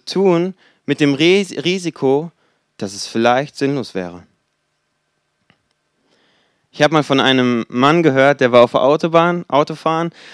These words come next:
und plötzlich kriegt er wie so einen Hinweis, wie so einen Eindruck, einen Gedanken, fahr von der Autobahn runter, geh in die Tankstelle rein, mach einen Handstand. Also wirklich schon eine crazy Idee. Zum Glück kannte diese Person den Heiligen Geist. Er hat diese Hinweise schon öfter bekommen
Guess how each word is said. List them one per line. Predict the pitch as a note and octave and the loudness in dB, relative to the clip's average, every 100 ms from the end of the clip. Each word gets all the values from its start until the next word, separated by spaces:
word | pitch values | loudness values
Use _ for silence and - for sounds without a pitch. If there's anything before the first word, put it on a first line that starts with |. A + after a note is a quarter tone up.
| - | -10
und | C#3 | 0
plötzlich | D#3+ F#3 E3+ | 4 4 2
kriegt | - - - | -2 -2 2
er | D#3+ | 0
wie | E3 F#3 | 0 -2
so | F3+ | 0
einen | E3 | 0
Hinweis, | F3 F#3+ F#3 F3+ E3 | 0 0 0 -2 -4
wie | D#3+ | -4
so | |
einen | D#3+ | -4
Eindruck, | E3 F3 E3 D#3+ | -2 -2 -4 -8
einen | D3+ | -2
Gedanken, | D3 D3+ D#3+ E3+ | 0 0 0 -2
fahr | - E3+ E3+ | -4 0 0
von | E3 E3 | 0 0
der | D3+ | 2
Autobahn | D#3 D3 C#3 | 0 -2 -4
runter, | C3 D3 F3 - F#3 F3+ - - | -2 -4 -4 -4 -4 -4 -12 -8
geh | D#3 | -2
in | D#3 | -2
die | C#3+ | -2
Tankstelle | E3+ E3 E3+ E3+ E3 | -4 -4 -4 -4 -2
rein, | D#3 D3+ | -2 -4
mach | D3 | -4
einen | D3 | -4
Handstand. | C#3+ C3+ - G2 F2 - _ _ _ _ _ _ _ | -6 -6 -8 -10 -12 -18 _ _ _ _ _ _ _
Also | G#2+ G#2+ A2 | -8 -6 -2
wirklich | C#3 D3 C3 | -2 -2 -6
schon | - C#3 C3 - - - | -4 -2 -4 -8 -20 -14
eine | - | -14
crazy | - C3+ C3 C#3 C#3+ C3+ _ | -4 0 2 0 -4 -8 _
Idee. | - C3+ A#2 F2+ E2+ _ _ _ _ _ _ _ _ | -12 -4 -2 -2 -8 _ _ _ _ _ _ _ _
Zum | - C3+ | -6 0
Glück | D#3+ - | 2 2
kannte | F3+ E3+ | 0 0
diese | C3+ A#2 | -6 -8
Person | A2 A2+ A2 G#2+ - | -4 -4 -2 -4 -4
den | A#2+ A2+ | -4 0
Heiligen | A2+ A2+ A#2 | 0 0 0
Geist. | A#2+ B2+ - | 2 2 0
Er | B2+ | 0
hat | C3 | 0
diese | C3+ C3 | 0 -2
Hinweise | C#3 C3 B2 | 2 2 2
schon | - C3+ | -2 0
öfter | C#3+ D3+ D3 | 0 0 -2
bekommen | C3 - D3+ D3 | -2 0 0 0